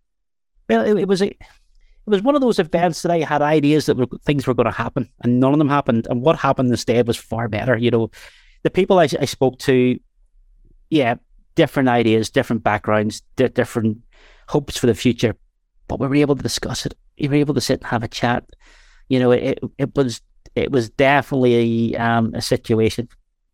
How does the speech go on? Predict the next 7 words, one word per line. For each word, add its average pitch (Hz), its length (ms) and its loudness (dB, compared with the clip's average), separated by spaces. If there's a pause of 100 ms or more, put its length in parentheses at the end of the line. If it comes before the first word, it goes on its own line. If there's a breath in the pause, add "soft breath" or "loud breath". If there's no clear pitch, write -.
(500)
that, - 260 -4
that, 123 160 -10
that 143 160 0 (320)
the - 80 -16
Queens 214 320 0
have 156 160 0
enabled, 131 480 2